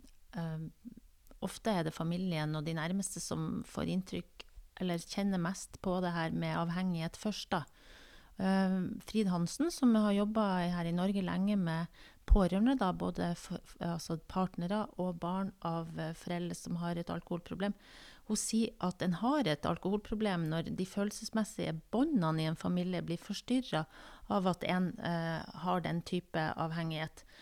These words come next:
Og i det så ligger det jo at, eh, det som foregår i familien av rutiner og hverdag blir forstyrret faktisk av at noen drikker. Eh, for eksem-, altså en skal på,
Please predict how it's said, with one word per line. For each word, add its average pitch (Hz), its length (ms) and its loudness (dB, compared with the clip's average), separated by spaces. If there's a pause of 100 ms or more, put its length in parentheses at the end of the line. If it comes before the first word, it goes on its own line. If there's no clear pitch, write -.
(280)
Og 202 80 0
i 196 60 4
det 202 180 0
så - 160 -4
ligger 214 260 0
det 170 140 0
jo 160 220 -2 (100)
at, - 400 -6
eh, 170 400 -2
det 185 220 -4
som 185 160 -2
foregår 214 560 -2
i - 20 -8
familien 170 600 -4
av 160 120 0
rutiner 190 920 -2 (100)
og 170 200 -4
hverdag 185 440 0 (420)
blir 254 160 2
forstyrret 180 640 -2
faktisk - 460 -8
av 156 120 -2
at 160 140 -6
noen 165 320 -4
drikker. - 520 -10 (500)
Eh, 165 400 -4 (120)
for - 140 -6
eksem-, - 400 -4
altså 170 220 0
en 165 80 0
skal 180 260 -2
på, - 160 0